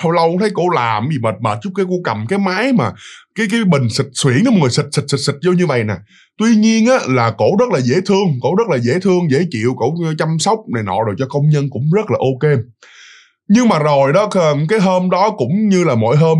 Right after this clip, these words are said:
cô này là cổ tăng ca đêm. À, khi mà cổ làm ca đêm như vậy, đương nhiên mà cổ có quyền cổ đi thang máy. Khi mà vào trong thang máy á, thì cái thang máy nó không phải nó bị sập nha,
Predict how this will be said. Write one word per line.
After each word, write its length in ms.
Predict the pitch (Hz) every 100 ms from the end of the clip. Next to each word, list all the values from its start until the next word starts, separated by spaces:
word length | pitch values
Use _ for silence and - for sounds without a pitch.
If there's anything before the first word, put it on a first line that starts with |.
| 156
cô 100 | 156
này 120 | 123
là 100 | 107
cổ 80 | 107 156
tăng 200 | 165 156
ca 140 | 147 151
đêm. 180 | 156 131 - - - - _ -
À, 260 | 127 135
khi 180 | - 202
mà 120 | 175 110
cổ 140 | 151
làm 360 | 190 147 117 117
ca 120 | 156
đêm 280 | 165 165 165
như 100 | 160
vậy, 300 | 117 98 123
đương 160 | 143 175
nhiên 200 | 180 185
mà 60 | 127 120
cổ 80 | 135
có 80 | 208 185
quyền 220 | 139 120 117
cổ 80 | 170
đi 80 | 170
thang 180 | 165 170
máy. 240 | 170 254 285 - - -
Khi 140 | - 233
mà 120 | 196 135
vào 320 | 147 143 131 139
trong 160 | 180 180
thang 280 | 175 185
máy 240 | 185 196 269
á, 60 | 269 262 -
thì 60 | 117
cái 80 | 185 180
thang 240 | 180 170
máy 200 | 170 240
nó 100 | 240
không 160 | 185 196
phải 120 | 180
nó 120 | 190
bị 180 | 143 143
sập 220 | - 117 -
nha, 160 | 202